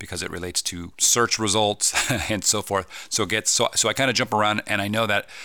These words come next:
I'm only kinda just touching on each thing. So eventually I'll do a podcast that really dives into the, the nitty-gritty, the, you know, gets into something very deeply where we can talk about reviews or pay-per-click or whatever it might be, a little bit more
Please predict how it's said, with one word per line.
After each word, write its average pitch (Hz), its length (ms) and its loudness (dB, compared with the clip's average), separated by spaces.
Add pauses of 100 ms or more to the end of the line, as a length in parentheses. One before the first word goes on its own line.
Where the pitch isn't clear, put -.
(180)
I'm 107 160 2
only 110 220 4
kinda 98 240 -2
just - 360 -2
touching 110 520 0
on 107 160 0
each 107 220 2
thing. 110 280 0 (320)
So 98 380 2 (120)
eventually 123 640 2
I'll 98 260 2
do 98 140 0
a 92 60 2
podcast 90 560 0
that 92 180 0
really 123 360 0
dives 98 380 0
into 92 520 -2 (600)
the, 85 360 -2
the - 60 -2
nitty-gritty, 92 680 -4
the, 80 280 -2 (200)
you 101 80 -12
know, 90 100 -8
gets - 220 -2
into 101 280 -4
something 92 360 0
very 90 240 0
deeply 90 580 -6
where 95 120 -2
we 87 120 -8
can 87 180 -8
talk 90 240 -2
about 85 440 0
reviews 92 640 -6
or 82 180 -4
pay-per-click - 720 -6
or 92 80 -4
whatever 95 280 0
it 87 60 -2
might 82 140 -2
be, 82 200 -6 (180)
a 131 60 -6
little 127 160 4
bit 110 140 0
more 95 460 0